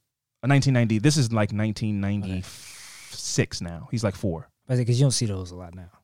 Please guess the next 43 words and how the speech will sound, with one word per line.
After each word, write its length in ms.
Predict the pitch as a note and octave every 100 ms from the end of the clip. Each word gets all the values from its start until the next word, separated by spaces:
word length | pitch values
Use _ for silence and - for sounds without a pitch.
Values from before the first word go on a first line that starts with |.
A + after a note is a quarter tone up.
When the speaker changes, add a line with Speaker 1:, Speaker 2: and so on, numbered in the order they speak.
| _ _ _ _
Speaker 1:
Heating 300 | - D3+ D#3
grates? 440 | D#3+ G3 - - -
Speaker 2:
Yeah. 220 | G#2 F2+ _ _ _ _ _ B2
Speaker 1:
We've, 200 | A2+ F#2+
uh, 220 | G#2+ G2+
come 260 | - C3 A2
further 340 | - C3+ B2
as 80 | A2
a 20 | G2
society. 400 | G#2+ C3+ C3 A2
It's 80 | G#2
like, 140 | - - -
just 160 | E3
put 100 | -
this 120 | E3+ C3+
really 240 | F#3 G#3+
hot 260 | D#3 G3 C#3+
metal 260 | D#3 F3+
box 340 | D3+ D#3 C#3 -
in 80 | A#2+
a 40 |
room, 380 | C3 C3 A2 G#2+ - _
and 120 | C3+
eventually 280 | A#2+ G3 D3+ C3+
it'll 80 |
get 80 | C#3
so 160 | - C#3
hot 300 | D3+ D#3+ -
that 140 | B2
it'll, 280 | A#2+ A#2 A2 - _ _ -
the 100 | A#2
whole 180 | E3 D3
room 160 | G3
will, 100 | C#3+
like, 240 | A#2+ G#2+ - -
you 120 | D3
know, 240 | A#2 B2
heat. 300 | C3 A#3 - -
The 220 | A#2 A#2
heat 260 | C3 G3 -
spreads. 540 | - A#3 C3+ B2 B2
Speaker 2:
Yeah, 80 | A2
yeah. 140 | F2+